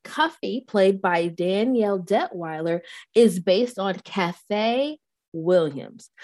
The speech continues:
She was born to an enslaved mother and a free father in Independence, Missouri in eighteen forty-four. Now, during her adolescence, she worked as a house slave on the Johnson plantation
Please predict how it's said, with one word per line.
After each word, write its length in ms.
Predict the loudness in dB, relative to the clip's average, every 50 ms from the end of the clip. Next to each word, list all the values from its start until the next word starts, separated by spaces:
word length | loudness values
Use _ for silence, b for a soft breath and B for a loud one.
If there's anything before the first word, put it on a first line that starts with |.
| B B B
She 160 | -4 0 2
was 180 | 4 4 2 2
born 460 | 0 0 2 2 2 0 -2 -4 -6 -2
to 140 | 0 0
an 100 | 0 0 -2
enslaved 580 | 0 0 2 0 0 -2 -2 -2 -2 -2 0 -2
mother 400 | 0 0 0 0 -2 -2 -4 -4
and 180 | -6 -8 -10
a 60 | -10 -10
free 400 | -12 -16 -12 -8 -4 -4 -4 -4
father 480 | -4 -2 -2 -2 0 0 0 -2 -2
in 200 | -2 -4 -6 -6 -4
Independence, 720 | -4 -2 -2 0 -2 -2 -2 0 0 0 0 -2 -4 -6 -6
Missouri 640 | -6 -4 -4 -4 -4 -4 -4 -2 -2 -2 -2 -2 -2
in 220 | 0 0 0 0 -2 -4
eighteen 420 | -6 -6 -6 -8 -6 -4 -4 -4
forty-four. 720 | -4 -4 -4 -2 -2 -4 -4 -4 -4 -4 -4 -6 -8 -14 B B B B B B _
Now, 200 | -2 0 2 2
during 320 | 2 2 2 2 2 2 2
her 160 | 0 0 0
adolescence, 800 | 0 0 0 -2 -2 -2 -4 -4 -6 -6 -6 -6 -6 -6 -6 -6
she 140 | -4 -4 -2
worked 300 | 0 0 0 0 0 -2
as 160 | -2 -2 -2
a 80 | -4
house 380 | -4 -2 -2 0 0 -2 -4 -6
slave 380 | -2 0 2 2 2 2 0 -4
on 160 | -6 -8 -8
the 80 | -10 -10
Johnson 540 | -8 -6 -6 -4 -6 -6 -6 -6 -6 -6 -6
plantation 800 | -4 -4 -4 -4 -2 -2 -2 -2 -2 -4 -4 -6 -6 -6 -8